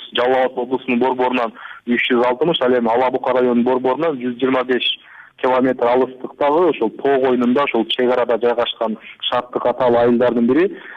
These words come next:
Э, өкмөттүн Жалал Абад облусундагы ыйгам укуктуу өкүлүнүн, э, орун басары Мамасалы Такабаев, э, тал-, ошо талаштуу тилкеге өзбек тараптын техника алып киргени боюнча, э, өткөн жумада ошол Көктөш айыл өкмөтүнүн башчысы билдирүү бергенин ырастап,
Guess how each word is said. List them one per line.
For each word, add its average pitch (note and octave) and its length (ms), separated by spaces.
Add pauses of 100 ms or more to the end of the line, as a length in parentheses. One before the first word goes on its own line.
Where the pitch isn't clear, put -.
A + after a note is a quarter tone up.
(100)
Э, G2+ 100
өкмөттүн D#3 540
Жалал D3+ 260
Абад D3+ 160
облусундагы D3 640
ыйгам C#3 260
укуктуу C#3 340
өкүлүнүн, C3+ 540
э, A2 60
орун C3 360
басары C3 400
Мамасалы B2+ 680 (400)
Такабаев, C3+ 520
э, A2 460
тал-, B2+ 140
ошо A#2 160
талаштуу B2+ 460
тилкеге C3+ 380 (100)
өзбек C3 320
тараптын B2 420
техника B2+ 400
алып A#2 180
киргени A#2+ 380
боюнча, B2 460 (400)
э, - 20
өткөн A2+ 720
жумада B2+ 320 (260)
ошол G#2 400 (160)
Көктөш C3 400
айыл C3 160
өкмөтүнүн B2 420
башчысы B2 460
билдирүү B2 540
бергенин B2 400
ырастап, B2+ 340